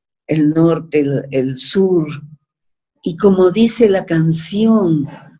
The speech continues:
unidos, unidos podemos lograr muchas cosas. Como dice la canción, el triunfo, a triunfar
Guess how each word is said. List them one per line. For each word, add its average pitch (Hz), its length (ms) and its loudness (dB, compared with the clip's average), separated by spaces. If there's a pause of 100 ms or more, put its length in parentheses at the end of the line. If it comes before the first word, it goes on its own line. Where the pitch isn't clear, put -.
(1500)
unidos, 214 880 4
unidos 196 680 2
podemos 185 440 -2
lograr 170 460 -4
muchas 185 540 -2
cosas. - 640 -10 (380)
Como 180 260 -2
dice 220 300 2
la 196 140 2
canción, 185 680 -2 (480)
el 180 380 2
triunfo, 254 760 2
a 180 140 -2
triunfar 202 920 -4